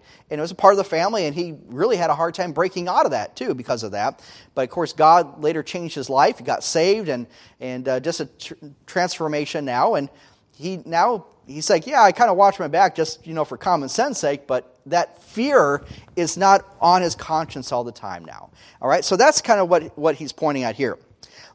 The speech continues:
Okay, so that's kinda what the, the central point of the curse. The central point of the blessing, then, is the happy conscience that God is with us and that our soul can rest in the peace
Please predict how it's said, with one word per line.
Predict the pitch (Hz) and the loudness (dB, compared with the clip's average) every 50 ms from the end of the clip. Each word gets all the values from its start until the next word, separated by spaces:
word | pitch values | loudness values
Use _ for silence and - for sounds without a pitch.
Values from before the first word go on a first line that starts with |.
| _ _ - - - | _ _ -10 -6 -4
Okay, | 170 - 226 220 | 0 2 2 4
so | 220 - 233 | 4 4 6
that's | 214 233 277 330 - | 6 8 6 6 6
kinda | - 269 240 214 | 4 0 2 2
what | 202 208 - | 2 2 0
the, | 190 | -2
the | 160 - 160 160 151 | -4 -2 0 0 0
central | - - 214 190 202 175 | 2 2 -2 -2 -2 -4
point | - 196 160 147 | -4 -4 -4 -4
of | - | -4
the | - | -4
curse. | 320 294 196 - | -2 -2 -2 -2
The | - 147 | -2 2
central | - 269 262 - - 240 | 6 6 6 8 6 2
point | - - 233 214 | 4 2 0 2
of | 170 | 2
the | 143 | 0
blessing, | 131 - 277 330 349 - - 143 127 123 117 | 4 4 6 6 6 4 2 -2 -2 -4 -4
then, | 117 127 120 123 180 233 _ - - - - - | -4 -4 -4 -4 -4 -6 _ -16 -20 -20 -2 2
is | 190 196 190 | 4 4 6
the | - 208 | 4 2
happy | 190 - 285 294 339 339 330 311 233 | 2 2 0 0 0 0 -2 -2 -6
conscience | - - - 147 143 135 - - 160 180 - | -4 -2 0 0 0 0 0 -4 -6 -2 2
that | - 160 151 143 - | 2 2 2 2 2
God | 175 165 180 220 262 294 320 320 294 - - - - _ _ - | 4 6 8 10 10 10 8 8 6 2 -12 -20 -20 _ _ -6
is | 175 170 143 147 | -6 -6 -4 2
with | 143 165 214 233 233 254 | 8 10 10 10 12 10
us | 226 151 120 - - - - - _ _ _ _ _ _ _ _ _ _ _ | 10 8 8 4 -2 -4 -6 -10 _ _ _ _ _ _ _ _ _ _ _
and | - 143 143 | -8 -2 4
that | 165 180 180 175 - | 6 8 8 8 8
our | 160 170 180 | 6 4 4
soul | - - - - 202 214 254 302 | 2 0 2 4 6 6 4 2
can | - - 277 262 247 | 2 0 0 0 0
rest | 196 185 185 147 120 95 - - - - - - _ _ - _ _ _ _ _ _ _ _ _ _ - | 2 4 4 4 4 2 0 -4 -8 -10 -10 -14 _ _ -20 _ _ _ _ _ _ _ _ _ _ -6
in | 160 165 175 175 | -4 -2 -2 -2
the | 165 160 | -2 -4
peace | - - - 220 233 254 285 - - - - | -6 -6 -6 -4 -2 -2 0 0 -2 -2 -4